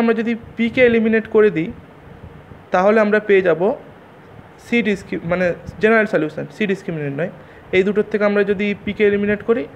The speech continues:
এটা solve for এক্সের পদ্ধতি, তাহলে এখান থেকে আমরা পেয়ে যাচ্ছি general solution। এটা ছ নম্বর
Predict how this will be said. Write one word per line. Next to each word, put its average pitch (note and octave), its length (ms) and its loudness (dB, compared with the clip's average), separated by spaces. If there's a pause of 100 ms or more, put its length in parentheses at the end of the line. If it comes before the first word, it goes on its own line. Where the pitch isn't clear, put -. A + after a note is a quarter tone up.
এটা G3+ 200 -4
solve G#3+ 240 4
for A#3 180 2
এক্সের A#3+ 320 -2
পদ্ধতি, A3 380 0 (960)
তাহলে G3+ 260 4 (120)
এখান G#3 220 -2
থেকে G#3 160 -2
আমরা G3+ 180 -2
পেয়ে G3+ 140 2
যাচ্ছি G3 160 -2 (120)
general E3+ 320 -2
solution। C#3 360 -4 (340)
এটা F#3 200 -2
ছ - 20 -12 (180)
নম্বর C#3+ 220 -4